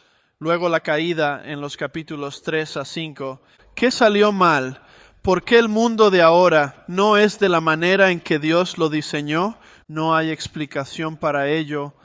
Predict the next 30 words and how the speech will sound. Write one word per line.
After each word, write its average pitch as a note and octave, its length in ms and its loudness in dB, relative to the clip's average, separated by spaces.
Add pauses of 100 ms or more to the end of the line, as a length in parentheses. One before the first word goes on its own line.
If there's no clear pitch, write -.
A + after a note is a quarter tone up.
(260)
a C#3+ 120 -6
menos D#3 420 -8
que D3 100 -8
tengas D3+ 460 -8
Génesis D#3+ 640 -10
tres D3 580 -8
y D3+ 100 -12
los C#3 220 -8
capítulos D3 600 -10
siguientes C#3 920 -12 (560)
en C#3 220 -12
nuestra C#3 480 -8
Biblia. B2 480 -12 (1300)
Afortunadamente D3+ 1160 -8
hay D3 180 -6
esperanza C#3+ 680 -10
en C#3 120 -14
medio C#3 320 -10
de C#3 180 -6
ello, C#3 220 -8
porque C#3 320 -14
viene D3 280 -12
Jesucristo, C#3+ 960 -12 (400)
quien C3+ 260 -14
va C#3 120 -2
a C#3+ 60 -6
enderezar C3+ 720 -8
todas C#3+ 300 -8
las B2+ 220 -12
cosas. - 640 -14